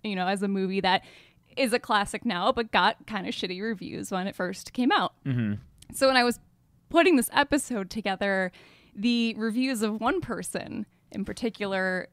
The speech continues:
Speaker 1: stood out to me as working especially well for this. So I'm tweaking Christian's original idea a little bit,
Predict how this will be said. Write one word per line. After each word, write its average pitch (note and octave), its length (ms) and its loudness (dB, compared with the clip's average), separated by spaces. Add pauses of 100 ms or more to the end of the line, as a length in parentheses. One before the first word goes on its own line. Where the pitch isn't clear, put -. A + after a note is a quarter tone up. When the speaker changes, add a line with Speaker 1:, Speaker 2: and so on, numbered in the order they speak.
Speaker 1:
stood - 320 0
out B3 160 4
to C4+ 100 2
me A3 180 2
as G#3+ 200 2
working G#3+ 360 0
especially D#4 560 2
well A#3 220 4
for G3 160 -4
this. F3+ 200 -2
So G3+ 100 0
I'm F#3+ 80 -2
tweaking C4 440 -2
Christian's F#3+ 600 -6
original F3 460 -10
idea F3 280 -6
a D#3 40 -6
little D3 260 -12
bit, - 300 -8